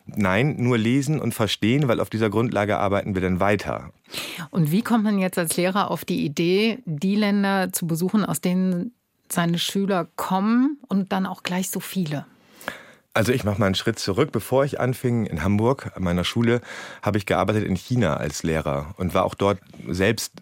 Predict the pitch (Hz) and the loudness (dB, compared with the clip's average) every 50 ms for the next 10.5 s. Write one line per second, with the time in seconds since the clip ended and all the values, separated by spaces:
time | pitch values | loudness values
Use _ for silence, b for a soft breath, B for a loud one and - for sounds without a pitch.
0 | - - 95 87 - - - - - 87 82 - - - 90 92 90 - 107 113 | -2 0 0 0 0 -4 -8 -4 -2 -2 -2 -2 0 0 0 0 0 0 0 0
1 | 123 - 104 98 87 90 - - 101 101 98 90 95 98 95 101 92 - 82 - | 0 0 -2 -2 0 0 0 0 0 0 0 0 0 0 0 0 0 0 0 0
2 | - 92 92 98 95 - 95 90 90 90 85 87 101 101 101 - - 98 92 90 | 0 0 2 0 0 0 0 0 2 0 2 2 2 0 0 0 0 0 0 0
3 | 82 92 90 87 78 90 - 78 82 - 113 104 - - 92 - - 85 110 123 | 0 2 2 2 2 2 0 0 0 0 -2 0 0 -2 -4 -2 -2 0 2 2
4 | 110 82 - - - - - 76 73 80 98 117 104 B B B B B B B | 2 0 0 -2 -4 -2 -2 0 2 2 2 0 -2 B B B B B B B
5 | B B B 95 87 87 95 110 113 117 120 120 127 113 104 101 101 110 120 - | B B B -2 0 2 2 2 2 2 0 0 2 2 2 2 2 2 0 0
6 | - 110 110 131 139 107 - - - - - 101 95 - 101 - - 101 - 113 | 0 0 2 2 2 2 0 -2 -2 0 -2 -2 0 0 -2 -2 -2 -2 0 0
7 | 104 - 95 - - 76 78 - 85 78 - - 87 80 69 69 69 71 69 - | 0 2 2 0 0 -2 -2 -2 -2 -2 -2 0 0 0 0 0 0 -2 -2 -4
8 | 78 85 78 90 98 113 110 90 98 - - 92 95 90 - 92 - - - 90 | -4 -4 0 0 2 2 2 2 0 0 0 0 0 2 2 0 0 0 -4 -4
9 | - - 107 113 - 101 95 - 104 104 104 98 - - - - 95 92 85 - | 0 0 0 0 0 -2 -2 0 2 2 2 0 -2 -4 -4 -2 -2 0 0 0
10 | 78 95 98 92 90 82 - - 73 | 2 2 4 4 2 2 0 -4 -8